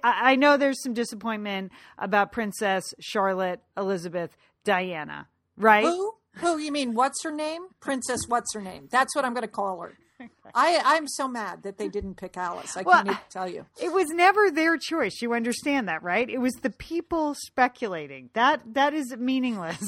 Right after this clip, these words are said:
Speaker 1: <laughs> It's not
Speaker 2: But,
Speaker 1: like
Speaker 2: like, naming it after, giving her Charlotte because it sounds like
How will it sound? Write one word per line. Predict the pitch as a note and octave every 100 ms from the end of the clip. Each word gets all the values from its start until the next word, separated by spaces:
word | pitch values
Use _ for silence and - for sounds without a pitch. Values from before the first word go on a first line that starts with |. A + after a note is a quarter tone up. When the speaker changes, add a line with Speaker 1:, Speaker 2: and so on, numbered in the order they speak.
| -
Speaker 1:
<laughs> |
It's | C4+ - -
not | A#3 D4
Speaker 2:
But, | C#4+
Speaker 1:
like | D4 D4 C4
Speaker 2:
like, | C#4 C4 -
naming | B3 B3+ C4 C#4+ E4+ G#4 G#4
it | E4 A#3+
after, | A3 A3+ - A3+ G#3+
giving | G#3 B3+ C#4 D#4+
her | C#4 A3+ - - -
Charlotte | B3+ D4 D#4+ G#3 E3+ -
because | G#3+ G#3 A3 G3+
it | G3+
sounds | - A3+ G#3+ G#3 F#3+
like | G3 F3+